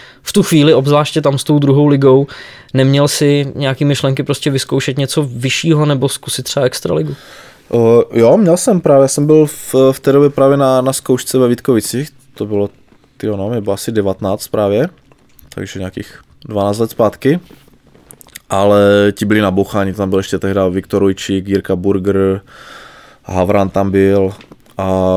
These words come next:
Speaker 2: byl tam strašně silný ročník těch osmdesát devítek, vlastně tam byl ještě Ondra Román a ten Strapa, Šturc a, a ta-, a tady ti hráči. Takže jsem tam neuspěl a bylo, já nevím, bylo, blížil se nějak konec srpna a,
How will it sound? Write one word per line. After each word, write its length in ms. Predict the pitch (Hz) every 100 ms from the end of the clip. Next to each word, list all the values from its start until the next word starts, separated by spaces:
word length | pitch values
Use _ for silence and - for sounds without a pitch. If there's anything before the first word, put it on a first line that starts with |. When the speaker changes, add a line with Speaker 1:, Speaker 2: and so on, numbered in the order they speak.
| 92 92 90 - _ _ _ _ _ _ _ -
Speaker 2:
byl 180 | 104
tam 120 | 107 104
strašně 320 | 104 107 113
silný 260 | - 110
ročník 340 | 107 101 - 104
těch 140 | 107
osmdesát 460 | - - 107 101 104
devítek, 380 | 98 98 95 92
vlastně 360 | 95 - 98
tam 180 | 90 95
byl 100 | 92
ještě 220 | 90 -
Ondra 320 | - 98 95 92
Román 540 | 95 92 92 92 90
a 60 | 82
ten 180 | 90
Strapa, 580 | 95 - 98 92 - 92
Šturc 520 | 92 - 98 98 98
a, 220 | 92 92 90
a 120 | -
ta-, 180 | - -
a 120 | 98
tady 220 | 95 95 98
ti 140 | 107
hráči. 440 | 98 92 - 113 - - - - - - - - - - _ _
Takže 500 | 107 104 98 104 107 104
jsem 220 | - 117
tam 160 | 127
neuspěl 560 | 120 113 - 123 127 165
a 440 | 139 127 123 120 120 120 - - - - - 104 -
bylo, 280 | - 110 110
já 80 | 107
nevím, 260 | 117 127 104
bylo, 320 | 104 101 107 - _ _ _ - - _
blížil 320 | - 104 107
se 140 | 110 113
nějak 140 | 107
konec 280 | - 110 110
srpna 360 | - 107 107 107
a, 460 | 110 104 101 101